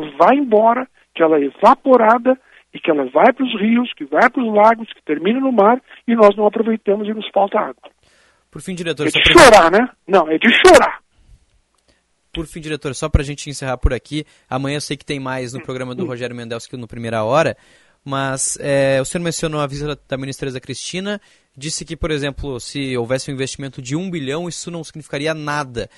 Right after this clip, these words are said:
Speaker 2: ah, a respeito das perdas na safra da soja, que são, ah, enormes. Agora, tem alguma expectativa de alguma medida que pode ser tomada pelo Ministério, pelo governo federal nos próximos dias,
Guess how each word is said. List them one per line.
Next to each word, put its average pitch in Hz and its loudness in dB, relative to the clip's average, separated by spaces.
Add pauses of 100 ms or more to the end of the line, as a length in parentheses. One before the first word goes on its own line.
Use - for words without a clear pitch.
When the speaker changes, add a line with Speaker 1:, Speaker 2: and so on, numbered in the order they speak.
(260)
Speaker 2:
ah, 123 -4
a 117 -4
respeito 127 -8
das 151 -4
perdas 151 -2
na 135 -10
safra 131 -10
da 123 -6
soja, 131 -6
que - -16
são, 151 -8
ah, 139 -4
enormes. 143 -4 (300)
Agora, 160 0 (200)
tem 208 2
alguma 202 -2
expectativa 170 -6
de 156 -4
alguma 160 -6
medida 139 -8
que - -20
pode 127 -8
ser 143 -12
tomada 131 -4 (300)
pelo 135 -6
Ministério, 135 0
pelo 147 -8
governo 139 -6
federal 127 -4
nos 156 -8
próximos 143 -8
dias, 151 -10